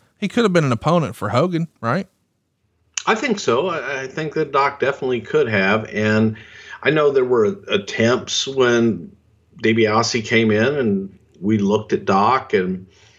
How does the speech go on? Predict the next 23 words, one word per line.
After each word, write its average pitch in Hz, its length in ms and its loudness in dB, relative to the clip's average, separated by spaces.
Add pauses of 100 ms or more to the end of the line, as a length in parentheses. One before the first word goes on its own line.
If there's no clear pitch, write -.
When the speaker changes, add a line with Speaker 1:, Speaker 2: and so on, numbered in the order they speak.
(520)
Speaker 2:
thought, 107 420 0 (100)
"Hey, 117 220 0
this 98 260 -2
may 104 180 0
be 110 140 -2
somebody 107 600 0
that - 460 -2
could 90 200 -4
come 101 260 0
in," 110 360 0
but 107 260 -2 (360)
I 110 80 2
don't 123 260 0
know 127 220 2
that 117 140 -2
Vince 113 300 -2
ever 113 180 0
really 117 280 2
saw 98 300 0
a 85 60 -4
character 127 680 0
in 135 140 2
him. 160 340 -4